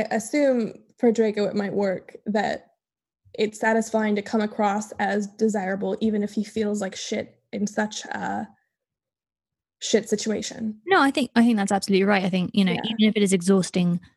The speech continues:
Speaker 2: to go and be charming at a party, if people are charmed, that is a positive feedback loop,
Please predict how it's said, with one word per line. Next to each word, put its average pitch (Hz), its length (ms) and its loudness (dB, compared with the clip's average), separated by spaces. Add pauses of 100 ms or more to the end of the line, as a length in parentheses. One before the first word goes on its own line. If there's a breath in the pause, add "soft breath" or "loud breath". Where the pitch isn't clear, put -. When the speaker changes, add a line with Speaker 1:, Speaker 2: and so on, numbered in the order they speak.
(120)
Speaker 2:
to 202 100 4
go 180 300 4
and 170 120 0
be 180 120 0
charming 175 460 0
at 170 60 -4
a 180 40 -4
party, - 600 -2 (140)
if 214 220 2
people 214 400 4
are 170 180 2
charmed, 170 680 -2
that 185 200 2
is 165 140 -2
a 180 80 0
positive - 440 -6
feedback - 460 -4
loop, - 300 -8